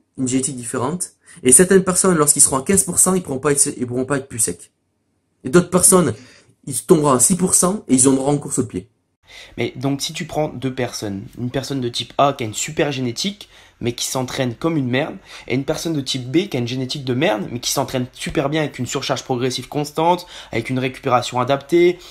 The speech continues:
Speaker 2: avec des facteurs de progression toujours contrôlés, est-ce que tu penses que le résultat peut être, euh, proche par rapport à la personne B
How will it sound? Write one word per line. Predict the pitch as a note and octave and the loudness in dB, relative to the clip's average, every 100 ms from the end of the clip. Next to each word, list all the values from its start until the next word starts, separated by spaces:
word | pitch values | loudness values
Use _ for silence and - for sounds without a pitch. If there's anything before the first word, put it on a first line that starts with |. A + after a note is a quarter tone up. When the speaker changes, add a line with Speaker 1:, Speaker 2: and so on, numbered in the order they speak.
| - | -6
Speaker 2:
avec | A#2+ B2+ | -2 -2
des | C3 | -2
facteurs | B2+ A#2 C3 | -4 -2 -4
de | B2+ | -4
progression | C3 B2+ C3 C3+ | -4 -2 -2 -4
toujours | A#2+ B2+ B2 | -8 -8 -4
contrôlés, | B2+ - D3+ E3+ - - - | -4 -2 0 0 -4 -18 -8
est-ce | B2 F#3 | -6 -4
que | |
tu | F#3+ - | -6 -2
penses | D#3 F#3+ G3+ | 2 2 0
que | C#3+ | -2
le | C3 | 0
résultat | C#3+ C#3 C#3 D#3 C#3+ - | -2 -4 0 2 2 2
peut | E3 D#3 | 2 2
être, | C#3+ - - - - - | 0 -10 -12 -18 -14 -4
euh, | A2+ G#2+ - | -4 -4 -8
proche | - - C4 - - _ _ _ - | 0 0 0 -4 -12 _ _ _ -2
par | B2+ | 2
rapport | B2 C#3+ | 2 2
à | C3 | 0
la | A#2+ | 0
personne | C3 D3 B2+ B2 | -2 -2 -2 2
B | D3+ | 0